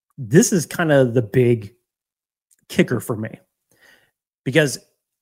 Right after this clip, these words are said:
you're not paying Bill Belichick and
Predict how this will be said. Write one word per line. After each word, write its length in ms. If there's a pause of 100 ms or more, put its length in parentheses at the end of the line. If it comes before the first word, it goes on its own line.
(920)
you're 180
not 300 (240)
paying 480
Bill 200
Belichick 720 (800)
and 400